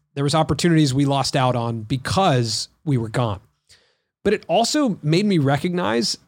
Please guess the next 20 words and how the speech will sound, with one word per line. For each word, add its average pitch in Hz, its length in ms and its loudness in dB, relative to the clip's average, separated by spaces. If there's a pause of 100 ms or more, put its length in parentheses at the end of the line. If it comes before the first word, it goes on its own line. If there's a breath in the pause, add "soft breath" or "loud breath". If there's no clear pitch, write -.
(120)
how - 300 -2
much 190 340 0
opportunity 151 600 -2
is 139 120 -2
coming 147 320 -2
our 135 220 0
way 113 260 -4
right 170 240 0
now 196 420 -2
in 151 140 2
a 131 240 0 (180)
three-week 143 520 0
span. - 480 -6 (320 soft breath)
Like, 156 300 0 (480)
just 180 240 0
because 160 300 2
these 131 160 2
past 170 320 -2
five, 123 320 -2 (140)
uh, 165 80 0